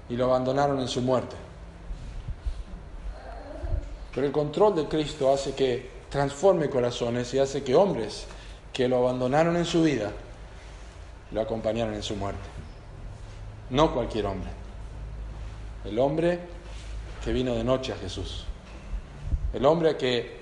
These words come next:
según Juan capítulo dos, Cristo conocía lo que había en los hombres. Capítulo tres de Juan dice, "Había un hombre entre los judíos, había un hombre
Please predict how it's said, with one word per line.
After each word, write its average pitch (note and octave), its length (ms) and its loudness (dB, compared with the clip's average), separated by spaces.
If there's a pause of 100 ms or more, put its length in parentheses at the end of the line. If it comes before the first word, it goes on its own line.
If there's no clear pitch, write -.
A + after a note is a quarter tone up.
(240)
según D3 280 4
Juan E3+ 220 6
capítulo C#3+ 400 2
dos, C#3+ 300 8
Cristo D#3 320 0
conocía C#3 420 4
lo C#3+ 140 6
que C3+ 80 4
había C3 180 6
en C3 60 2
los B2+ 160 0
hombres. C#3 420 4 (2000)
Capítulo C3 380 0
tres C#3+ 180 4
de C#3 80 2
Juan C#3+ 260 6
dice, C#3 220 2
"Había C#3+ 180 4
un D3 80 2
hombre D3+ 220 4
entre C3 220 2
los B2 160 4
judíos, C3+ 400 4
había C#3 160 2
un C#3+ 60 2
hombre C#3 360 4